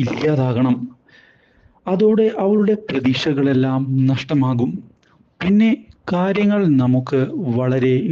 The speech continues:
എളുപ്പത്തിൽ നടത്തിയെടുക്കാൻ പറ്റും. ബുദ്ധിപൂർവം കളിക്കേണ്ട സമയമാണ് ഇത്. നീയൊന്ന് ആഞ്ഞു കളിച്ചാൽ കാര്യം നടക്കും. ഇനി എന്തായാലും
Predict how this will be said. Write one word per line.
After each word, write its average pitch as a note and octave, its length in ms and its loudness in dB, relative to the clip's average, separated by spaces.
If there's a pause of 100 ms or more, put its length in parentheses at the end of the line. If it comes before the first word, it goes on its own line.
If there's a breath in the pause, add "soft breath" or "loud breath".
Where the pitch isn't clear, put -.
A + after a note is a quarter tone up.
എളുപ്പത്തിൽ C3 520 -2 (760 soft breath)
നടത്തിയെടുക്കാൻ G#3+ 760 -2
പറ്റും. G3+ 260 -4 (840 soft breath)
ബുദ്ധിപൂർവം B2+ 680 -6 (420)
കളിക്കേണ്ട G#3 580 -4 (220)
സമയമാണ് C3+ 760 -2 (340)
ഇത്. C3 120 0 (1000 soft breath)
നീയൊന്ന് C#3 420 4 (400)
ആഞ്ഞു A3+ 360 4
കളിച്ചാൽ C3 460 0 (220)
കാര്യം C3+ 400 0
നടക്കും. B2 340 0 (920 soft breath)
ഇനി G#3+ 120 4 (100)
എന്തായാലും A3 520 2